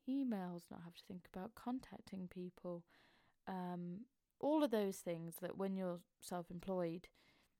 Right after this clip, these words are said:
you just don't really get a switch off. So, um,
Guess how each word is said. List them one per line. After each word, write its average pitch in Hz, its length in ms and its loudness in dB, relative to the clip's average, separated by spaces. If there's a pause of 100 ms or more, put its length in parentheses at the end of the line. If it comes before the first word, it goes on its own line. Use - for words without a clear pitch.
(100)
you 208 260 2
just 190 200 -2
don't 196 220 4
really - 160 -6
get - 180 -6
a - 40 -8
switch - 280 -10
off. - 180 -6
So, 185 440 -2
um, 170 240 -6